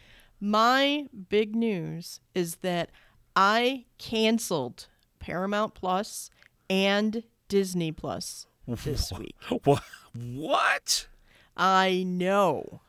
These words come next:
Speaker 2: Paramount Plus I can understand, but you canceled
Speaker 1: Yeah.
Speaker 2: Disney Plus?
Speaker 1: There's really nothing on there that I watch, except when I want a little bit of background noise and I do the Studio Ghibli things.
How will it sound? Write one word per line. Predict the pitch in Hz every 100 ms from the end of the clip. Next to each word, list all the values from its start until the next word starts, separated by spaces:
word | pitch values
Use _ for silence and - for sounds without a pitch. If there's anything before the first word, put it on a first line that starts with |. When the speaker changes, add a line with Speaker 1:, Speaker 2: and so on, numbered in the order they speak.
| _ _ _ _ -
Speaker 2:
Paramount | 269 294 262 175
Plus | 165 156 151
I | 131
can | 139
understand, | 127 120 95 - 131 120
but | -
you | 254
canceled | - 359 269 180 135
Speaker 1:
Yeah. | 208 160
Speaker 2:
Disney | 220 269 330 330
Plus? | 330 - - 359 381 330 - - - -
Speaker 1:
There's | 392 415 - 359
really | 415 453 453 403 269 _ _
nothing | 262 277 330 349 381 320
on | 262 277 302
there | 320 294
that | 254
I | 208
watch, | 185 170 175 330 - - - - _ _
except | 233 240 - 294 254 254
when | 247
I | 247
want | 247 247 -
a | -
little | 208 226 294
bit | 320
of | 285
background | 226 214 214 214 202
noise | 196 185 196 202 -
and | 196 185
I | 185
do | 175 190
the | 185
Studio | - 196 190 185 180 170 170
Ghibli | - 175 156 143
things. | - - 196 -